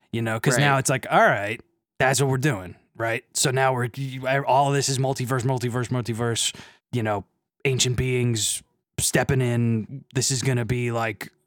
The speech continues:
Speaker 1: that's, that's where we're heading. We're heading that the, the, the Infinity War of this one is gonna be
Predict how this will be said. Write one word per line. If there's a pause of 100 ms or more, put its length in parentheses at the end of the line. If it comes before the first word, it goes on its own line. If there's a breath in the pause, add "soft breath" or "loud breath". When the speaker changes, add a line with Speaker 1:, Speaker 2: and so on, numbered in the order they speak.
(180)
Speaker 1:
that's,
that's
where
we're
heading.
We're
heading
that
the, (240)
the, (360 loud breath)
the
Infinity
War
of
this
one
is
gonna
be